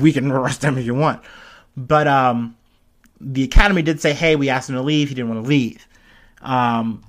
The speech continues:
it's reported, though, I got this from T M Z, which I kinda hate, especially in these moments, getting info from T M Z, it feels dirty. Doesn't know if, I don't know if it's real or not, but hey, it's my source. I'm gonna use it, um,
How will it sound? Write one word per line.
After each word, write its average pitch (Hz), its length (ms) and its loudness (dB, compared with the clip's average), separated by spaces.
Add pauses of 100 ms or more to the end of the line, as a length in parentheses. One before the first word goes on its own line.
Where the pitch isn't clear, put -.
it's 135 180 -10
reported, 151 640 0
though, 117 580 -4 (260)
I 131 80 -4
got 135 200 -2
this 151 80 -12
from 147 100 -6
T 175 180 -4
M 226 120 4
Z, 135 260 0
which 131 200 -4
I 135 80 -2
kinda 226 360 -2
hate, 165 320 0
especially 156 380 -4
in 139 160 -2
these 139 480 -2 (420)
moments, 143 960 -2 (640)
getting 139 540 -2
info 147 420 0
from 147 180 -6
T 156 220 -4
M 151 100 -2
Z, 147 160 -2
it 117 80 -6
feels 127 280 -4
dirty. 113 400 -6
Doesn't 120 200 -6
know 120 160 -6
if, 117 100 -12
I 117 120 -10
don't 127 100 -8
know 123 80 -4
if 120 80 -8
it's 113 140 -12
real 113 360 -4
or 156 100 -4
not, 165 360 -8
but 131 140 -2
hey, 131 260 -4
it's 156 160 -10
my 127 100 -4
source. 127 380 -6
I'm 127 80 -8
gonna 113 140 -4
use 107 240 -4
it, 156 260 -6 (500)
um, 117 520 -2